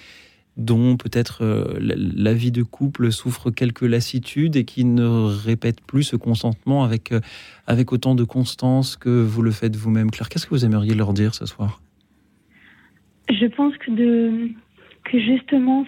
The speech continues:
Speaker 2: c'est, c'est les, c'est les difficultés, en fait, comme je le disais, qui, euh, qui font toute la force de l'engagement avec, euh, avec son conjoint. Et je pense que nous, le, le,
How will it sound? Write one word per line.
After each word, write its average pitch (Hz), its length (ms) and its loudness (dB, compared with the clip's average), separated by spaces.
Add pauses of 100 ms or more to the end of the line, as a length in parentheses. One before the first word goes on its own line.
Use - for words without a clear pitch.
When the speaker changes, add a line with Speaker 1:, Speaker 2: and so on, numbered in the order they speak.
(100)
Speaker 2:
c'est, 233 220 0 (100)
c'est 254 60 -2
les, 220 420 2 (120)
c'est 247 80 0
les 226 100 2
difficultés, 233 640 -2
en 233 100 0
fait, 226 260 -4
comme 226 160 0
je 196 60 -2
le 220 140 2
disais, 214 320 -2 (160)
qui, 214 180 -2
euh, 196 40 -2 (420)
qui 254 80 2
font 233 200 0
toute - 200 -6
la 220 140 2
force 233 220 -4 (140)
de 226 140 -2
l'engagement 220 580 -2
avec, 208 400 -2
euh, 208 100 0
avec 208 220 -2
son 214 160 -4
conjoint. 220 440 0 (520)
Et 226 80 2
je - 160 -6
pense 247 200 0 (100)
que 254 100 0
nous, 226 460 2
le, 233 180 2
le, 208 460 0